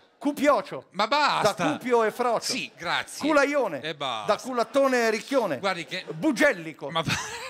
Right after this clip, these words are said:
Speaker 1: Bugeliccio.
Speaker 2: <laughs>
Speaker 1: Da bugerone buliccio.
Speaker 2: Guardi, va bene. Lei, guardi, ha già pubblicato sul libro tutte queste parole, ma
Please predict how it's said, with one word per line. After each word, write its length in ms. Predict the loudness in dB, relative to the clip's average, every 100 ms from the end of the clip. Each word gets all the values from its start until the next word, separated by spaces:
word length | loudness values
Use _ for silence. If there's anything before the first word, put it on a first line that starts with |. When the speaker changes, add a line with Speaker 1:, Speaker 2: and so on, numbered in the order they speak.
| -6
Speaker 1:
Bugeliccio. 720 | -2 2 2 0 -6 -10 -12 -12 -16
Speaker 2:
<laughs> 160 | -12 -2
Speaker 1:
Da 80 | 0
bugerone 600 | 0 0 0 4 4 2
buliccio. 420 | 0 -2 -4 -8 -4
Speaker 2:
Guardi, 360 | 0 0 -2 -10 -6
va 120 | 0 2
bene. 420 | 2 -2 -8 -10 -10 -10 -10 -10 -10 -10 -2
Lei, 260 | 0 0 -2
guardi, 220 | -2 -2 -4 -6
ha 100 | -2
già 160 | 0
pubblicato 640 | 0 0 -2 -2 -2 -2 -4
sul 200 | -4 -4
libro 280 | -2 -4 -2
tutte 280 | -2 -2 0
queste 280 | -2 -2
parole, 460 | -2 0 2 2 0
ma 160 | -4